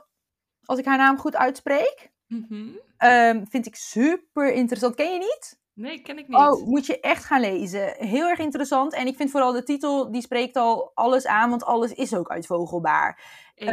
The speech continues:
Speaker 1: Eh, zo simpel is het. En dat is vaak de eerste boodschap die ik ook aan klanten wil meegeven. Hey, waar je nu staat, we komen verder. Alles
Speaker 2: Ja.
Speaker 1: is uitvogelbaar. Welke issues jij nu denkt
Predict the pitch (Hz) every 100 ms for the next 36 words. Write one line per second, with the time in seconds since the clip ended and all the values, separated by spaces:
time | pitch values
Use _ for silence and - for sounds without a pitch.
0 | 220 659 - 202 247 262 - 262 240 240
1 | - 247 208 208 214 220 - 240 240 226
2 | - 226 233 190 208 240 - 185 220 226
3 | 240 226 208 226 233 214 202 190 226 226
4 | 185 180 202 196 214 208 208 214 208 214
5 | - 233 196 214 - - _ _ _ -
6 | 180 - 269 254 202 226 202 147 104 _
7 | _ _ _ - 254 262 202 214 196 220
8 | 233 202 185 190 - 185 220 - 247 -
9 | 226 208 226 233 202 214 214 -